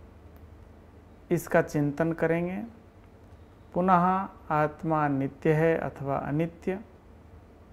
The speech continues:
इसकी चर्चा होगी। शरीर आत्मा नहीं है,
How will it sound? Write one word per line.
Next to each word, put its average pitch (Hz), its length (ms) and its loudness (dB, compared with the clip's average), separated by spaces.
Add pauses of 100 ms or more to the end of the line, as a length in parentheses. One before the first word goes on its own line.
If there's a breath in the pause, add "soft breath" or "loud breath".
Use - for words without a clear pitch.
(600)
इसकी 175 580 -2 (600)
चर्चा 160 320 2
होगी। 170 400 0 (3000)
शरीर 208 560 4
आत्मा 160 580 2
नहीं 156 340 0
है, 160 260 -4